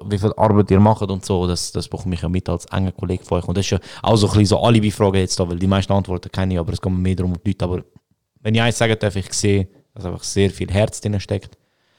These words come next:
dass ihr da wirklich das Zeugs ernst nehmt und wirklich so dran geht, wie es, also, ich merke, ihr habt kein so, „Ah, ich, wir machen das jetzt, weil es einfach so“, sondern da ist wirklich Herz dabei und ihr habt Freude an dem. Und ich sehe auch, wie Freude ihr habt, wenn eine Bestellung reinkommt und so.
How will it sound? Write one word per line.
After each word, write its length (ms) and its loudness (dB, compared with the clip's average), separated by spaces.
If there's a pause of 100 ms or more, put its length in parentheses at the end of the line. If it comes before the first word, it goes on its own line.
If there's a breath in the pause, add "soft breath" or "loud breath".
(160)
dass 200 0
ihr 60 2
da 180 2
wirklich 360 0 (460 soft breath)
das 160 -2
Zeugs 220 -2
ernst 340 0
nehmt 260 4
und 120 2
wirklich 300 0
so 360 2
dran 260 2
geht, 320 0
wie 120 -2
es, 300 -8 (440)
also, 400 0 (840)
ich 120 -2
merke, 240 4
ihr 120 2
habt 140 2
kein 300 0
so, 220 -2
„Ah, 180 -6
ich, 80 -14
wir 160 -2
machen 280 -2
das 200 -6
jetzt, 260 -4
weil 60 0
es 120 -6
einfach 240 -6
so“, 300 -6
sondern 320 -8
da 120 2
ist 100 -2
wirklich 240 -4
Herz 200 0
dabei 220 -2
und 80 -2
ihr 100 0
habt 160 -4
Freude 280 0
an 60 -4
dem. 140 -4
Und 120 -4
ich 80 -8
sehe 200 -2
auch, 60 -2
wie 60 -4
Freude 300 -6
ihr 40 -8
habt, 140 -12
wenn 60 -10
eine 40 -12
Bestellung 340 -8
reinkommt 400 -12
und 120 -14
so. 180 -8